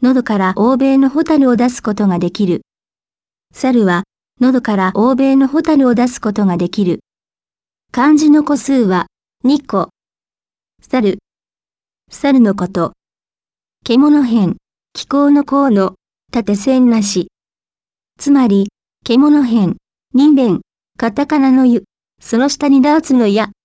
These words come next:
そして、喉。喉のこと。口偏、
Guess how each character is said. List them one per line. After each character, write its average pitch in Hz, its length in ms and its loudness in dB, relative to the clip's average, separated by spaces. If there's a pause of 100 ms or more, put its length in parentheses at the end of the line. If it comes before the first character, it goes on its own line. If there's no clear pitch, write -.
(800)
そ - 180 -6
し 202 160 -8
て、 202 200 -4 (380)
喉。 247 300 0 (920)
喉 254 240 2
の 208 140 0
こ 202 120 -4
と。 202 240 -4 (920)
口 311 260 -2
偏、 220 300 0